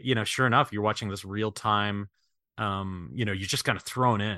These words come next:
and you're just watching her try to survive. And it's very emotional as this person, man kills her. And then you're kinda stuck with the man for a while and you realize then he does it again and you're kinda same kind of setup. And then the story kinda kicks in where you meet this female journalist, uh, who is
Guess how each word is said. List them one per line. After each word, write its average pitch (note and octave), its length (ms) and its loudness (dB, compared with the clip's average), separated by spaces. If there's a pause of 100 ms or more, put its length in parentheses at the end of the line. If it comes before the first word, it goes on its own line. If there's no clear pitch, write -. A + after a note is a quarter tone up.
and F#2 60 -16
you're F#2 240 -8
just - 80 -10
watching G2+ 260 -4
her F#2+ 100 -4
try F#2+ 220 0
to F#2 80 -8
survive. F2+ 640 -8
And F#2+ 220 -8
it's - 300 -10
very A#2+ 480 2
emotional G#2 640 -4 (320)
as G2+ 160 -6
this G#2+ 120 -6
person, G#2+ 420 -4
man G2+ 300 -2
kills D#3 280 0
her. F2 120 -6
And G2+ 120 -4
then A#2 100 -2
you're A#2 160 -4
kinda B2 100 0
stuck - 260 0
with A2+ 100 -8
the G#2 60 -10
man A#2+ 320 -2
for G#2 120 -4
a F#2+ 40 -4
while F2+ 340 -8 (320)
and G#2 120 -4
you G2 60 -2
realize G2+ 260 0
then G#2 120 -4
he G2+ 80 -2
does G#2+ 200 -2
it A#2+ 80 -2
again G#2+ 260 2
and C3+ 60 0
you're G2 80 -2
kinda G#2+ 240 -2
same A2 280 -4
kind A2+ 220 0
of G#2 100 -4
setup. C3+ 360 2 (460)
And B2 180 4
then D3 220 8
the C3 80 2
story C#3+ 280 2
kinda B2 220 -2
kicks - 360 -6
in C3 380 0
where A2+ 280 4
you A2 280 -4
meet A2+ 220 -4
this - 320 -8 (120)
female A#2 320 0
journalist, A#2 680 -2
uh, G#2+ 180 -4
who G2+ 220 -4
is G2+ 160 -6